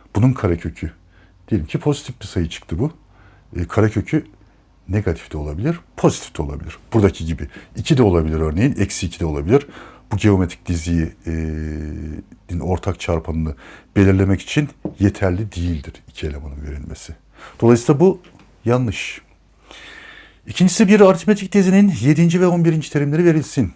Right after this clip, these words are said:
Aritmetik dizi. Yedinci terim verilmiş, sekizinci terim, dokuzuncu terim, onuncu terim,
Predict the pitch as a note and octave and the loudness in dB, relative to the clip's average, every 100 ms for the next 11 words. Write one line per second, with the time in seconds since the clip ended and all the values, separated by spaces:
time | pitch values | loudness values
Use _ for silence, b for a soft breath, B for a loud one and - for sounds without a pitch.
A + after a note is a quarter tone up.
0 | - - G2+ - F#2+ - D#2+ D#2 D2+ - | -6 -4 -2 -2 -6 -4 -8 -6 -8 -8
1 | D#2+ G#2 G2+ G2 F#2+ F2 D#2 D2 D2+ C2 | -4 -2 0 -2 -2 -4 -4 -4 -6 -6
2 | F2+ - - - - - - F2 E2+ E2 | -8 -8 -10 -12 -12 -10 -6 -6 -4 -6
3 | E2 E2 D#2 D2 F2 E2 E2 D#2 D2+ D#2+ | -6 -6 -8 -6 -6 -6 -8 -8 -10 -10
4 | D#2 D2 F2 - F2 E2+ E2+ D#2+ C#2 F2 | -12 -10 -10 -6 -4 -4 -6 -10 -10 -12